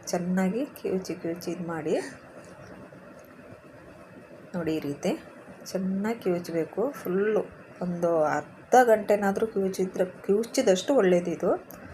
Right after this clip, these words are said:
ಇಲ್ದಿದ್ರೆ ಇದು ನಾವು ಈ ರೀತಿ ಉಂಡೆ ಕಟ್ಟುವಾಗ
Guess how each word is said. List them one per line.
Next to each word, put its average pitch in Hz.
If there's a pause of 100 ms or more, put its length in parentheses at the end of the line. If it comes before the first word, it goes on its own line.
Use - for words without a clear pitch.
(520)
ಇಲ್ದಿದ್ರೆ 226
ಇದು 254 (640)
ನಾವು 202 (100)
ಈ 208
ರೀತಿ 202
ಉಂಡೆ 202
ಕಟ್ಟುವಾಗ 185